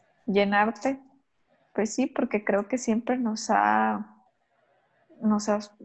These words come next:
pues yo le llamo hasta hostigado, de quién eres, es que no sabes ni quién eres,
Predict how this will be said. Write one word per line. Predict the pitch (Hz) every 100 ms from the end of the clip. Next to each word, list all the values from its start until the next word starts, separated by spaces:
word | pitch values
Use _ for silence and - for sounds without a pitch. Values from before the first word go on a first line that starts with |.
| - -
pues | 269
yo | 320
le | 440
llamo | 453 427
hasta | 403 240
hostigado, | 233 - 214 202 208 202 - _ _ _ _
de | 196 196
quién | - 311 339
eres, | 302 214 196 214 - _ _ -
es | -
que | 302
no | 311
sabes | 311 302 302
ni | 285
quién | 269 262 240
eres, | 202 202 214